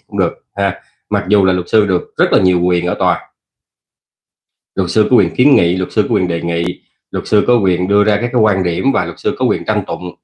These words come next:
rất là tự do, không giới hạn. À, tuy nhiên thì cũng phải tuân thủ pháp luật nữa. Và câu chuyện cuối cùng đó chính là câu chuyện của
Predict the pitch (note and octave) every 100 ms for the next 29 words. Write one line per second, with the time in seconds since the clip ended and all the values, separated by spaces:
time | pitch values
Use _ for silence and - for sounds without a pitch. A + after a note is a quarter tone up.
0 | _ D#3+ D#3+ - F#2+ G2+ G2+ - _ _
1 | _ _ _ _ _ _ A#2 G#2+ A#2+ A2+
2 | E2 E2+ - _ _ _ _ _ F#2 F2
3 | A2 A2 G#2+ G#2 F#2 F#2 F#2+ E2+ G2 -
4 | F#2+ - F2 A#2+ - E2+ F2 - - _
5 | _ _ _ _ _ _ F#2+ F2+ - G2
6 | F#2 A2 C3 G#2+ - - - G2+ B2+ G2
7 | - F#2 F2+ E2+ E2+ F2+ F2+ A2+